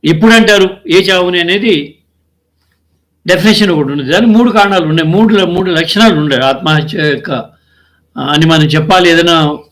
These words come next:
ఒక చావుని, మృత్యువుని అనుకునేది అయితే మూడు ఉండాలి. ఒకటి అది అసహజన మ-, మరణం, సారీ, మరణం అయి ఉండాలి.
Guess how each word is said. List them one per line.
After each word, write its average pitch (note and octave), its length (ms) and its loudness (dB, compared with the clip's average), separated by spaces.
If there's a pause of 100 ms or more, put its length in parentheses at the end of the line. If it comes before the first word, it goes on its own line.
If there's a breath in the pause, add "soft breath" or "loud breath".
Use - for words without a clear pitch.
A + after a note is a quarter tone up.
(100)
ఒక D3+ 280 -4
చావుని, E3+ 360 2 (100)
మృత్యువుని E3 800 0
అనుకునేది D3 500 0
అయితే G#3+ 340 -2
మూడు E3 240 2
ఉండాలి. C3 240 0
ఒకటి F#3+ 440 -2 (1400 soft breath)
అది E3+ 140 -4
అసహజన G3+ 460 0
మ-, D#3+ 400 -4
మరణం, F3 540 0
సారీ, D3 320 -4
మరణం E3+ 340 0
అయి D#3 160 0
ఉండాలి. A#2 380 -8